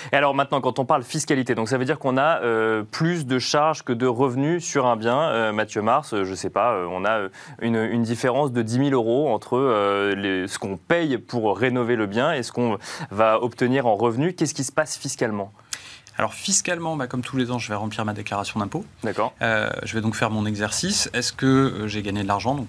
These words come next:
Speaker 2: mon chiffre d'affaires, je vais enlever toutes mes charges et je vais également passer mes travaux.
Speaker 1: D'accord.
Speaker 2: Euh, si la résultante est un déficit,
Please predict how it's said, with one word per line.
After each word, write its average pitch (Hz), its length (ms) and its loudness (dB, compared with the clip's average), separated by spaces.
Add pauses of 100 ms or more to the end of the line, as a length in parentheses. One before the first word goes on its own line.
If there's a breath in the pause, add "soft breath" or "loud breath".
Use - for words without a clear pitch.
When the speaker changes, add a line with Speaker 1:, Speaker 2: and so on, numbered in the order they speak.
Speaker 2:
mon 113 120 0
chiffre 113 180 0
d'affaires, 120 380 0
je 135 80 -6
vais 110 80 -2
enlever 104 180 -2
toutes - 220 -10
mes 98 80 -2
charges 143 340 0 (160)
et 151 140 0
je 131 100 -2
vais 135 80 2
également 123 240 0
passer 131 260 -4
mes 123 120 2
travaux. 107 260 -4 (180)
Speaker 1:
D'accord. 110 300 0 (280 loud breath)
Speaker 2:
Euh, 104 140 4
si - 200 0
la 151 100 4
résultante 151 760 0 (140)
est 160 280 -2
un 123 60 4
déficit, 135 880 0